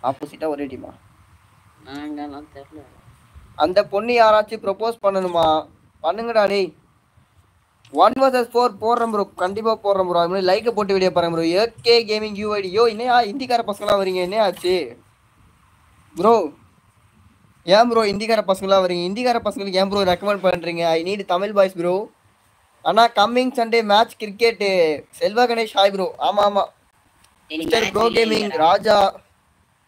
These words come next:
Speaker 1: seven three seven three three five zero three seven. Password twenty. Angry கார்டு password twenty bro, password twenty. அப்படிலாம் பேசக்கூடாது. Bro தமிழ், bro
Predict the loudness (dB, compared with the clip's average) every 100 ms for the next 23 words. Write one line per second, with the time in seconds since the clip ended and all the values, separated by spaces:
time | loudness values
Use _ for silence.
0 | _ _ _ _ _ -2 2 2 0 -4
1 | -4 -4 -2 0 2 2 -2 -8 -6 -6
2 | -10 -10 -10 -2 0 0 -2 -2 -4 -4
3 | -8 -4 -2 0 0 -4 -14 _ _ _
4 | _ 4 4 4 0 -4 -4 -4 -4 -2
5 | -2 -4 _ _ _ _ _ _ 2 4
6 | 2 0 4 4 4 0 0 0 0 -4
7 | -6 -8 -8 -6 -6 -2 -2 -2 -6 -10
8 | -10 -10 -12 -8 -8 -6 -4 -2 -2 -6
9 | -6 -4 -2 0 -2 -6 -8 _ _ _
10 | _ _ _ _ _ 0 2 4 2 2
11 | 0 -6 _ _ -6 -4